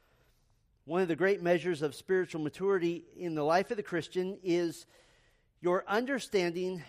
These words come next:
of God's intention for the family. That is a big measure. How you view and understand family and how much Scripture has influenced you versus how much our culture has influenced you,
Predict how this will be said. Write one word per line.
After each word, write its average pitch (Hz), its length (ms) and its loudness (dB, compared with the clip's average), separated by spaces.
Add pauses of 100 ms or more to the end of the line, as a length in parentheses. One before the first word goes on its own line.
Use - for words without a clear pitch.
(160)
of 147 180 -4
God's 180 440 2
intention 180 680 -6
for 160 400 -2
the 147 120 -6
family. 143 640 -6 (840)
That 196 280 0
is 180 140 0
a 180 60 -2
big 185 260 2
measure. 123 400 -2 (540)
How 180 100 4
you 240 220 0
view 226 260 0
and 202 100 0
understand 202 540 -2
family 185 540 -4 (280)
and 143 140 -6
how 185 140 -2
much 190 220 -2
Scripture 214 580 -2
has 156 180 0
influenced 147 840 -4
you 196 160 -4
versus 185 360 -4
how 160 140 -4
much 156 220 -6
our 175 100 -2
culture 226 480 -2
has 120 140 -4
influenced 127 500 -8
you, 160 140 -8